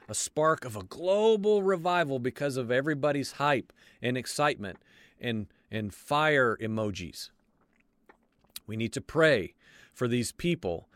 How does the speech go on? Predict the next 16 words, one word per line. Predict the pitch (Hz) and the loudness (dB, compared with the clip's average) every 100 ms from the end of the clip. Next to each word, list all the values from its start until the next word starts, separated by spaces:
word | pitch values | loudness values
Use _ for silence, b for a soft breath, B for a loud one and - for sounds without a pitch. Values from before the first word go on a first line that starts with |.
| b | b
that | - 127 | -2 0
are | 113 | 0
trying | - 147 151 147 | -2 -2 -2 -2
to | - | -2
oversee | 131 117 117 - 127 | -2 -2 -4 -4 -2
this | 107 92 - | -2 -4 -8
thing. | 78 58 _ _ _ _ _ _ b b b b | -12 -14 _ _ _ _ _ _ b b b b
I'm | 123 147 151 | -2 0 0
kind | 170 160 | 2 2
of | 147 | 6
a, | 135 135 127 | 8 8 6
a | - 120 113 | 2 2 4
overseer, | 120 151 156 - 165 160 156 147 | 4 6 4 2 2 4 4 2
structured | - - 165 - 160 | 0 2 2 2 -2
guy. | 139 156 156 160 | 2 4 4 4
I, | 127 | 2